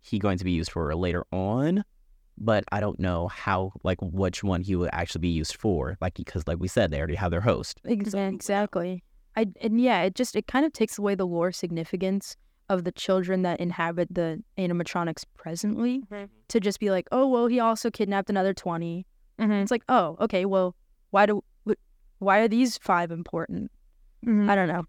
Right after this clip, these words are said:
Speaker 1: Like, why are they so special? It, it was just, it was odd.
Speaker 2: Yeah, it was, like, a funky little detail to throw in there.
Speaker 1: Yeah.
Speaker 3: Mm-hmm.
Speaker 2: And it is kind of,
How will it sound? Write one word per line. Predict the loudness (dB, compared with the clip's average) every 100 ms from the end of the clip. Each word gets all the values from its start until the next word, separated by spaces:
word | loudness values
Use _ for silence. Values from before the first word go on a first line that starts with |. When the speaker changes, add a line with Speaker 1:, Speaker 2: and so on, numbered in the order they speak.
| -4
Speaker 1:
Like, | 0
why | 0
are |
they | 0
so | 0 -2
special? | -4 -6 -6 -10 _
It, | -4 -4 -8 -20 -20 -12 -2
it |
was | 0 0
just, | -2 -6 -16 -20 -20 -2
it | 0
was | 0
odd. | 0 -2 -4 -8 _ _ -20 -20 -20 -20 -20 -20 _ _ _
Speaker 2:
Yeah, | 0 2 4
it | 4
was, | 2
like, | 0 0
a | -2
funky | -2 -2 0 0
little | 0 -2
detail | -4 -6 -4 -6 -6
to | -6
throw | -4 -2
in | -2 -4
there. | -6 -6 -6
Speaker 1:
Yeah. | -6 -6 -6
Speaker 3:
Mm-hmm. | -4 -4 -4 -10 _ _ _ -2
Speaker 2:
And | 0 2
it | 2
is | 0 0
kind | 0 2 2
of, | 0